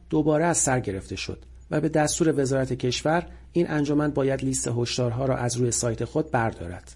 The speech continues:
فعالیت این انجمن در بیست و پنج خرداد ماه به دستور معاونت مشارکت‌های اجتماعی وزارت کشور متوقف شده بود. عده‌ای فشارها از سوی صرافی اکس کوینو که در لیست هشدار این انجمن قرار گرفته بود را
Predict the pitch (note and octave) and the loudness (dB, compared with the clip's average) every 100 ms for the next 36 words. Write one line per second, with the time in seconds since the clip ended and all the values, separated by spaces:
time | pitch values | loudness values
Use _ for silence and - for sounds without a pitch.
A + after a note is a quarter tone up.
0 | - D#3+ F3 F3 F#3+ F#3+ F#3+ D#3+ D3 D3+ | -2 0 2 4 4 4 2 2 2 2
1 | D#3 D3+ C#3 C3+ - C3+ C#3 C#3+ D3 - | 2 2 0 -2 -2 -2 0 0 -2 0
2 | C3+ C3 B2 B2 C#3 D#3 - - - C3+ | 0 2 0 0 0 0 -4 -16 -8 -2
3 | C#3 D3 - E3+ E3+ D#3 C#3+ C3+ C#3+ C#3+ | 0 2 2 4 4 4 4 2 0 0
4 | D3 C#3 B2+ C3 B2+ B2 B2 C3+ C3+ C3 | 2 2 2 0 0 -2 0 -2 0 -2
5 | - B2 B2 B2+ B2+ B2 B2 A#2+ B2+ - | 0 0 0 -2 0 0 0 -2 -4 -4
6 | B2 - D3 D#3+ E3 - - D3 C#3 C3+ | -4 0 0 0 -2 -14 -6 -4 -2 0
7 | C3 C3 C#3 - G2 F#2 F#2 - - - | 0 2 0 0 -2 -2 -6 -8 -14 -18
8 | - - - F#3 F#3 F#3 F#3 E3 - D3+ | -20 -18 -2 0 4 2 4 0 2 2
9 | C#3+ D#3 D3+ D3+ D3+ D3 C3 C3 - C#3+ | 4 2 2 2 2 2 2 0 0 -2
10 | - B2 - - A#2+ A#2 C#3+ E3 - - | 0 -2 -2 -2 0 0 0 -2 -6 -16
11 | - D3 D3 D3 E3+ - E3 C#3+ C3+ - | -4 0 2 2 0 0 2 4 4 2
12 | C#3+ D3+ C#3+ B2+ A#2+ C3 C#3+ A#2 A2+ A#2 | 2 2 2 2 2 0 -2 -2 -2 -2
13 | A#2 - A2+ A2 C#3+ E3+ E3+ | -4 -2 -4 -2 -2 2 0